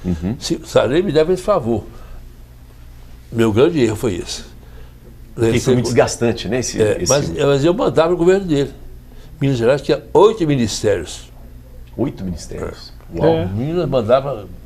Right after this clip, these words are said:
Speaker 2: mandava no Brasil.
Speaker 1: Uhum. É, e inflação também, né? Isso corrói
Speaker 2: No
Speaker 1: qualquer
Speaker 2: se-,
Speaker 1: governo,
Speaker 2: no
Speaker 1: né?
Speaker 2: segundo mandato dele foi.
Speaker 3: Agora, Minas realmente perdeu muito prestígio, né?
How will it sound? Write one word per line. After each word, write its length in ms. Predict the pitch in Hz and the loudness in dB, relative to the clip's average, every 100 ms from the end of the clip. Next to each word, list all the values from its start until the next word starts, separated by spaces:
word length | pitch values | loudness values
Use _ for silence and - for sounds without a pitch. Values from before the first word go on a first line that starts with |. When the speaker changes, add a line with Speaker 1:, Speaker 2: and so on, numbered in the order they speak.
| 107 104 | -10 -8
Speaker 2:
mandava 400 | 107 98 110 123 | -6 -2 0 0
no 100 | 147 | -2
Brasil. 440 | 151 131 85 87 - - - | 0 0 0 -8 -14 -18 -8
Speaker 1:
Uhum. 340 | 95 78 87 120 - - - - - - | -6 -6 -6 -8 -10 -20 -20 -18 -18 -4
É, 180 | 110 - | -2 0
e 160 | 135 | 2
inflação 480 | 135 - 123 - 139 | 2 4 0 2 2
também, 320 | 120 92 104 | 2 2 0
né? 180 | 104 113 110 - 110 110 113 | 0 -2 -4 -6 -4 -6 -6
Isso 260 | 135 - - | -6 -6 0
corrói 300 | 139 110 135 | 2 4 2
Speaker 2:
No 60 | 127 | 0
Speaker 1:
qualquer 180 | 113 175 | -2 -2
Speaker 2:
se-, 40 | |
Speaker 1:
governo, 260 | 170 - 92 | -2 -2 -2
Speaker 2:
no 40 | |
Speaker 1:
né? 60 | 101 | -2
Speaker 2:
segundo 380 | 92 101 110 127 | -2 0 2 2
mandato 360 | 143 98 92 | 2 2 -2
dele 140 | - - | -4 -8
foi. 140 | - 95 - - - - - 202 | -10 -12 -14 -18 -18 -18 -14 -2
Speaker 3:
Agora, 300 | 170 156 170 | 2 4 4
Minas 800 | 185 220 233 247 240 - - - | 4 4 4 4 2 -2 -10 -2
realmente 880 | 160 165 135 143 175 170 - 196 175 - | 2 2 2 0 0 -2 -6 -8 -10 -4
perdeu 460 | - 170 151 147 160 | 2 4 4 4 2
muito 340 | 143 165 - | 2 -2 -4
prestígio, 840 | 170 185 180 - - 120 101 95 98 | -4 -4 -4 -10 -10 -8 -6 -6 -8
né? 180 | 135 | -8